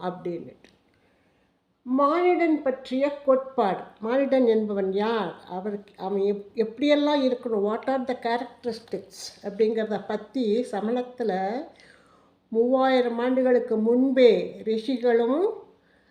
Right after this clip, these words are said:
அந்த துறவிகளும் சொல்லி வச்சுட்டு போயிருக்காங்க. இன்றைக்கும் பொருந்தும் அது. இவ்வுலகில்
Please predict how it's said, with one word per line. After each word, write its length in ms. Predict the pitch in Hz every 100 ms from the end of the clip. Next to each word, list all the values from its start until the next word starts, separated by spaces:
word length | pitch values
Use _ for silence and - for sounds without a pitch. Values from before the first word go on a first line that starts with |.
| _
அந்த 360 | - 202 214 208
துறவிகளும் 640 | 226 247 262 277 240 240 285
சொல்லி 360 | - 247 285
வச்சுட்டு 380 | 294 277 262 226 226
போயிருக்காங்க. 640 | 233 233 - 202 175 170 - _ -
இன்றைக்கும் 720 | 214 247 269 294 - 349 349
பொருந்தும் 540 | 269 262 277 262 214
அது. 280 | 190 190 - - _ _ _ _ _ _ _ _ _ _ _ _ _ -
இவ்வுலகில் 1120 | 262 226 262 302 339 349 294 254 247 277